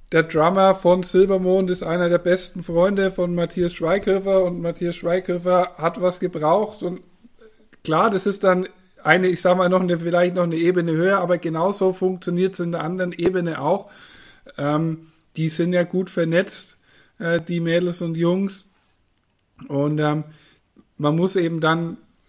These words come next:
einen Anfangsschritt tun und ich glaub, Max, das ist dann schon ein Weg, den man sehr gut gehen kann.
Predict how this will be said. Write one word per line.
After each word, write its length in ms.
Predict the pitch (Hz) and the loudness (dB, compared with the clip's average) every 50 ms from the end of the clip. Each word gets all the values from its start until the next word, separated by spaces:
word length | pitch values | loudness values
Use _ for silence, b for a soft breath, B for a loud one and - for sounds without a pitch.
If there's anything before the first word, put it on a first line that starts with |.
| - | -8
einen 140 | 151 147 151 | -6 -6 -6
Anfangsschritt 760 | - 143 160 180 - - 190 185 180 - - - 180 180 180 - | -4 -4 -6 -4 0 -2 -2 -2 -2 -8 -8 -6 -6 -6 -6 -4
tun 280 | - 190 208 220 202 | -2 0 0 0 0
und 160 | 190 180 170 | -2 -2 -4
ich 100 | 165 - | -6 -6
glaub, 400 | - 156 156 160 165 160 214 233 - - 165 | -4 -4 -2 -2 -2 -4 -10 -16 -14 -12 -10
Max, 340 | 156 151 156 175 - - - | -8 -8 -8 -8 -10 -10 -8
das 360 | 165 151 - - - - - 226 - _ _ - | -8 -8 -8 -10 -16 -16 -16 -18 -18 _ _ -16
ist 160 | 202 - - | -14 -10 -8
dann 120 | 175 165 156 | -8 -8 -6
schon 320 | - 170 165 175 180 175 b b b b b b b b b b b b _ _ - - | -2 -2 -2 -2 -2 -6 b b b b b b b b b b b b _ _ -10 -6
ein 200 | 143 151 151 143 | -4 -4 -2 0
Weg, 360 | 156 170 190 190 - - _ | 0 0 0 0 -2 -14 _
den 340 | - 156 156 160 160 160 160 | -4 -4 -2 -2 -4 -4 -4
man 120 | 160 160 160 | -4 -4 -6
sehr 240 | 160 - 170 165 165 | -4 -4 -4 -4 -4
gut 340 | - 165 156 156 - - - | -2 -4 -4 -6 -8 -8 -4
gehen 280 | - 160 180 202 214 | -2 0 0 0 -2
kann. 320 | 208 - 196 196 196 196 | -2 0 0 0 0 -2